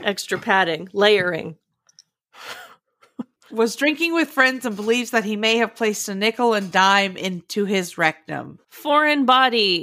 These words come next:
Speaker 1: in his rectum. He states he believes it is a vape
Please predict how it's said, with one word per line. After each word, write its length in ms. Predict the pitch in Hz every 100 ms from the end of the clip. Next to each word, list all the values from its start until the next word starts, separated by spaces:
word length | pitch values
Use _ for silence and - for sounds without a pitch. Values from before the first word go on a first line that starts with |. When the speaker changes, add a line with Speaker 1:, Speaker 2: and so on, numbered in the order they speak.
| -
Speaker 1:
in 140 | 208
his 260 | 226 226 208
rectum. 480 | 202 202 202 160 170
He 220 | - 254
states 440 | - - 247 240
he 220 | - 247
believes 800 | 220 185 208 220 320 240 180 180
it 140 | - 202
is 160 | 190
a 80 | 190
vape 380 | 175 180 180 -